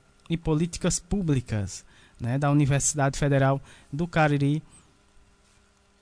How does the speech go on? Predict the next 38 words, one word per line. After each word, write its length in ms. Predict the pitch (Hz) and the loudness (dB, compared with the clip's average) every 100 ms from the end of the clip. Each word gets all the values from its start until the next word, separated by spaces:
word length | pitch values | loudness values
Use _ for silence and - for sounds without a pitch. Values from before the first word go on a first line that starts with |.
| _ - | _ -12
Isso, 340 | 127 147 131 | -12 -8 -6
a 60 | 123 | -4
U 120 | 147 | -2
F 140 | 160 | -4
C 180 | - 147 | -2 0
A, 240 | 131 151 156 | 0 0 -2
né, 180 | 127 127 | -4 -4
aqui 340 | 139 - 123 131 - - - | -4 -6 -6 -8 -14 -14 -6
na 140 | 127 | -6
cidade 340 | - - 117 | -4 -6 -6
do 60 | - | -6
Crato. 640 | - 135 170 - - 117 107 - - - - 139 - - _ _ _ _ - - - | -4 0 0 0 -6 -8 -8 -14 -20 -20 -20 -20 -20 -20 _ _ _ _ -20 -20 -12
Ela 140 | 117 | -10
que 160 | - 135 | -8 -2
reside 360 | 131 123 131 127 | -2 0 0 -2
aqui 200 | - 131 | 0 0
na 120 | 127 | 0
cidade 260 | - 147 | -2 -4
do 60 | 165 | -4
Crato. 460 | - 147 165 170 185 - - - _ _ - | -2 2 2 0 -8 -16 -20 -20 _ _ -6
É, 600 | 160 160 156 160 160 160 - | 0 2 4 4 2 0 -4
partindo 340 | 202 180 233 226 | -2 2 2 2
pro 120 | 247 | 2
bloco 320 | 214 214 214 | 4 2 2
dois, 280 | 175 202 233 | 0 0 2
saúde, 360 | 196 185 208 | 2 0 -2
bem-estar, 640 | 180 180 175 - - 165 196 - - _ - | -2 0 0 -2 0 0 0 -8 -20 _ -10
educação, 1000 | 139 131 - 180 - - 175 190 208 214 185 | -8 -8 -6 -4 -4 -2 0 0 -2 -6 -8
temos, 380 | - 160 170 175 | -4 -2 -2 -4
vamos 280 | 147 160 165 | -4 -4 -4
ter 80 | 165 | -6
a 60 | |
participação 600 | 160 175 - 180 - 160 | -6 -6 -6 -6 -2 -2
do 100 | 160 | -2
Gustavo 540 | 165 170 - - 180 175 | -4 -6 -4 4 4 4
Nunes 500 | 160 160 190 196 170 | 2 2 2 0 0
de 120 | 151 | 0
Oliveira, 520 | 151 196 151 147 185 | 0 0 0 0 0